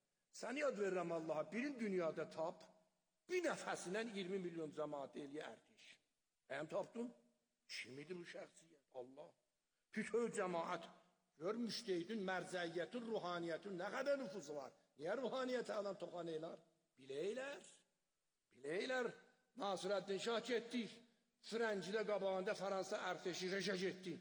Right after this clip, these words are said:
Nasirəddin Şah dedi, "Sənin də bu cür ərteşin var." Dedi, "Yox." Dedi, "Bə nə edəcəksən?" Dedi, "Ehtiyacım yoxdur."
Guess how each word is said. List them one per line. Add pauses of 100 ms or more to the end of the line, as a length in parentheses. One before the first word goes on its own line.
(320)
Nasirəddin
Şah
dedi,
"Sənin
də
bu
cür
ərteşin
var."
Dedi,
"Yox." (840)
Dedi,
"Bə
nə (140)
edəcəksən?"
Dedi,
"Ehtiyacım
yoxdur."